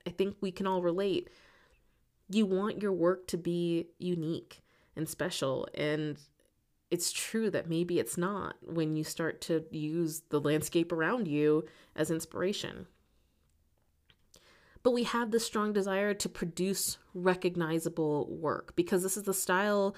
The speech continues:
that's being built now, and we're trying to keep up. And this is what we need to do in order to get a job. Play it safe so that my future employer sees that I'm capable of competent work.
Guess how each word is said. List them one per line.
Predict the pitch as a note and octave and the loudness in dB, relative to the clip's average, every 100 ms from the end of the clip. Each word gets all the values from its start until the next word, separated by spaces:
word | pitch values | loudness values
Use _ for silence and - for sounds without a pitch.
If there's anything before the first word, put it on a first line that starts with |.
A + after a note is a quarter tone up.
| - - - | -10 -10 0
that's | F3 E3+ | 0 4
being | D#3+ D#3+ F3 | 4 6 6
built | F#3 G3+ | 4 4
now, | G3+ A#3 C#4+ - - - _ _ - | 0 -2 -2 -4 -8 -16 _ _ -2
and | F3 E3+ E3 D#3+ - _ - | 2 2 2 -2 -10 _ -14
we're | F#3+ F3 | -4 -4
trying | - G#3 A3+ | 0 0 0
to | A3+ | -2
keep | A3+ A#3 A3+ | -4 -4 -2
up. | B3+ - - - | -2 -4 -6 0
And | E3+ F3+ | 4 6
this | G#3 B3 | 4 0
is | A3 | -4
what | G3+ G#3 - - | 0 2 0 -2
we | F3+ G3 | -4 -2
need | G3 G3 | 0 -2
to | |
do | F#3 G#3+ C4 | 0 2 2
in | C4 | 2
order | C4 B3+ | 2 0
to | B3 | 0
get | C4 | 0
a | B3 | 2
job. | C#4 D4+ G#3+ C3 C#3+ - | 2 4 4 2 0 -8
Play | - A3+ | 2 4
it | A#3+ - | 4 2
safe | - C4+ C4 - | 2 2 2 -4
so | - A#3 A3+ A#3 A3+ - - - _ _ _ | -2 2 4 4 2 -4 -20 -20 _ _ _
that | A3 A3 | 0 0
my | A3+ A3 | 0 0
future | A#3 A#3 A#3 | -2 0 -2
employer | A3+ A3+ A3 A3 | 2 4 4 4
sees | A3 - G#3 A3 G#3+ | 2 -2 2 2 2
that | G#3 F#3 | 0 0
I'm | F#3+ G3 | 2 0
capable | F#3 - G#3 G3+ F#3+ E3 D3 - | -2 -4 -2 -2 2 4 4 2
of | - | -2
competent | - E3+ F3 E3 - | -2 0 0 -2 -2
work. | F3+ - - | 0 0 -2